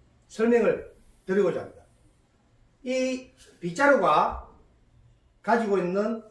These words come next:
놀라운 능력이 있습니다. 이거는 말로만 해갖고는, 예, 안 되는 거예요. 여러분, 철물점에 가시면 있습니다. 이 빗자루를 가지고 한번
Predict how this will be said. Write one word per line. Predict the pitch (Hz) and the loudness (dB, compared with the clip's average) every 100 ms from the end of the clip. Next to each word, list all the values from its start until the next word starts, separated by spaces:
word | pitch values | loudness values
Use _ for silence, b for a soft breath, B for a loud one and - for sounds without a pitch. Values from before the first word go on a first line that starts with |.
| _ | _
놀라운 | - 117 180 226 269 285 | -6 -2 2 6 6 6
능력이 | 262 233 180 | 2 0 -4
있습니다. | 123 117 - - - - - - - - | -8 -16 -20 -20 -20 -20 -20 -20 -16 -6
이거는 | 277 254 202 - - - _ _ | 0 2 2 0 -6 -20 _ _
말로만 | 233 160 202 262 285 294 247 | -2 2 10 10 10 4 4
해갖고는, | 233 226 185 196 240 - - _ _ | 4 2 0 -2 -4 -10 -20 _ _
예, | 165 151 - - - - - _ _ _ _ _ _ - | -2 -2 -2 -8 -20 -20 -20 _ _ _ _ _ _ -14
안 | - 185 | -6 -2
되는 | 190 190 | 0 2
거예요. | 170 - - - _ _ - _ _ _ _ _ _ | 2 0 -6 -18 _ _ -20 _ _ _ _ _ _
여러분, | 196 247 208 208 226 226 - _ _ _ _ _ _ _ _ _ _ _ _ | 6 6 6 2 0 -6 -14 _ _ _ _ _ _ _ _ _ _ _ _
철물점에 | - 285 285 285 254 214 | 2 2 4 2 2 2
가시면 | 196 202 190 165 | 0 0 -2 -2
있습니다. | 156 180 175 165 170 170 - b b b b b b _ | -4 -4 0 2 2 0 -12 b b b b b b _
이 | 269 277 220 | -6 -6 -4
빗자루를 | 175 - 285 254 196 190 - - - _ _ | -6 -2 2 4 6 4 2 -8 -20 _ _
가지고 | - 233 214 180 196 269 - - - _ | 4 4 4 2 2 2 -2 -16 -20 _
한번 | 165 175 180 170 - | -6 2 4 4 0